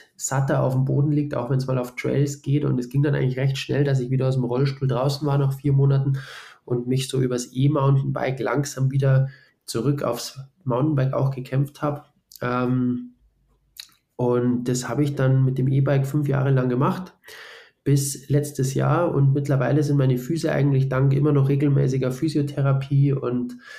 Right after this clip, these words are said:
natürlich Training, so gut's denn mit den Kindern und der Arbeit und dem ganzen Wahnsinn, den man halt als Familie so hat, täglich zeitlich irgendwie möglich ist. Ähm, ja, sind die Füße aber so weit gut, dass ich auch wieder auf dem normalen Radl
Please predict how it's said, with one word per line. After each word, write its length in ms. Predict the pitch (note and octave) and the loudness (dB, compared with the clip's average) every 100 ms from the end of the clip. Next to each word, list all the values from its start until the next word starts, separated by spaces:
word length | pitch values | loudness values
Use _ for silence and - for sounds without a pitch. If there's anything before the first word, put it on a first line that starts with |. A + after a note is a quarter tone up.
| - - _ - | -20 -20 _ -4
natürlich 680 | B2 B2 C#3+ D3 C3+ - | -4 0 2 2 -2 -8
Training, 400 | - B2+ C#3 D3 | -4 0 2 2
so 180 | C3+ C3 | 2 0
gut's 240 | C#3 D3 - | 0 -2 0
denn 140 | C3+ | 4
mit 120 | C3+ | 4
den 140 | C3+ C3+ | 4 2
Kindern 340 | D3+ D#3 C3+ | 0 2 2
und 140 | C3 | 2
der 100 | C3 | 0
Arbeit 300 | - C3+ D3 | -2 0 2
und 100 | C#3 | 2
dem 120 | B2 B2 | 0 0
ganzen 340 | C#3 C3+ C3+ | 0 0 0
Wahnsinn, 320 | B2+ D3 C3+ | 0 4 4
den 140 | - C3+ | 4 4
man 100 | - | 2
halt 160 | - | 2
als 160 | C3+ C3+ | 2 2
Familie 400 | C3 B2 C#3+ C#3+ | 0 2 2 2
so 160 | C3+ B2 | 0 0
hat, 220 | C#3 - | 0 -2
täglich 420 | C#3 - C3+ C3+ - - - | -6 0 0 0 -10 -20 -14
zeitlich 460 | - A2+ C3+ C#3+ C#3 | -4 0 2 2 2
irgendwie 260 | D3 C3+ | 2 2
möglich 360 | B2 C#3 C#3+ C#3 | 2 2 4 2
ist. 360 | C#3 C3+ - _ - | 2 0 -8 _ -4
Ähm, 600 | C3+ C3+ C3 C3 C3 C3+ - - - _ | 2 4 4 2 0 -2 -10 -20 -20 _
ja, 200 | - B2+ | 0 0
sind 200 | D3 D3 | 2 2
die 80 | C#3 | 2
Füße 260 | C#3 D#3+ D3+ | 2 2 2
aber 140 | C#3 | 2
so 160 | C3+ C#3+ | 2 2
weit 260 | D3+ C#3+ | 0 0
gut, 220 | D#3+ F3+ | 0 0
dass 180 | C#3 C3+ | 2 0
ich 100 | C3+ | 2
auch 180 | C3+ C#3+ | 2 2
wieder 280 | C#3+ C#3 C#3 | 2 2 2
auf 80 | C3+ | 2
dem 100 | C3+ | 0
normalen 380 | B2 B2+ C#3 | 0 0 0
Radl 560 | D3 B2+ C3+ C#3+ C#3 - | 0 -2 2 2 2 -2